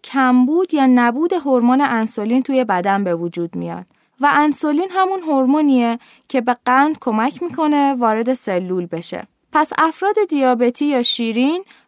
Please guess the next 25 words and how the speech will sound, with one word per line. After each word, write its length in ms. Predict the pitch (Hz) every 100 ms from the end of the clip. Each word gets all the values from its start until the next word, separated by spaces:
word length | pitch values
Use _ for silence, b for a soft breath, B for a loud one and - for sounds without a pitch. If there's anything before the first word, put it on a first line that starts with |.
| _
برای 280 | - 226 240
کنترل 580 | 233 226 214 208 208 208
قندشون 840 | 202 202 254 339 330 330 330 330 311
باید 320 | 233 240 269 -
انسولین 540 | 226 226 226 226 254
رو 100 | 240
به 120 | 208
صورت 400 | 208 214 214 220
داروی 540 | 190 208 202 208 330 403
تزریقی 800 | 320 294 262 262 254 254 254 254 b b -
وارد 420 | 202 208 226 214
بدن 400 | 175 175 165 180
کنن 380 | - 185 175 - _ _
یا 140 | 320 440
با 100 | 427
مصرف 580 | 320 269 269 - 359 - 254
قرصا 600 | 240 240 247 - 285 302
به 160 | 302 294
ترشح 600 | 285 269 254 247 302 - -
انسولین 640 | 247 240 240 226 233 247
یا 120 | 214
جذب 400 | 202 233 294 -
انسولین 560 | 311 285 - 262 247 240
کمک 440 | 208 180 165 175
کنن. 340 | 190 185 -